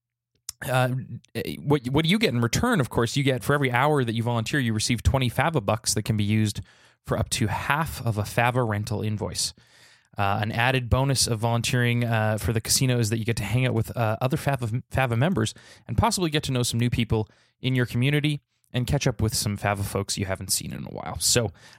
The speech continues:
uh, if you'd like to, uh, volunteer, be sure to get in touch with Melissa at membership at fava dot C A to sign up.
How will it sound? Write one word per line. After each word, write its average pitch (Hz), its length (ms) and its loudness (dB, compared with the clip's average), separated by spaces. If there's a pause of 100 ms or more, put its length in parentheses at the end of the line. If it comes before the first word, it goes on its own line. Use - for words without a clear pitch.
(140)
uh, 110 140 2
if 110 160 -2
you'd 113 100 0
like 127 160 2
to, 113 540 2
uh, 101 320 -2
volunteer, 113 640 0 (100)
be 113 80 -2
sure 120 160 0
to 117 80 0
get 113 160 -2
in 110 60 -6
touch 110 200 0
with - 120 -4
Melissa 110 640 0 (160)
at 101 120 -4
membership 120 540 0
at 107 140 -6
fava 98 300 -6
dot 95 220 -8
C 95 220 -2
A 76 140 -8
to - 80 -10
sign - 260 -6
up. - 140 -12